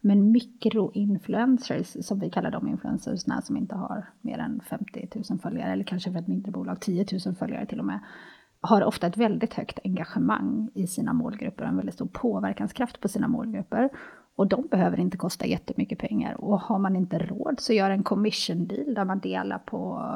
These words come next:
försäljning eller delar på vinst. Och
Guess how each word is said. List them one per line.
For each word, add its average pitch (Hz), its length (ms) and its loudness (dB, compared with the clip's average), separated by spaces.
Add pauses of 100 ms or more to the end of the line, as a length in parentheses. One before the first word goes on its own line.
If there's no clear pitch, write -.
(100)
försäljning 202 580 2
eller - 160 -4
delar 175 280 -4
på - 140 -8
vinst. 233 680 -2 (540)
Och 220 140 8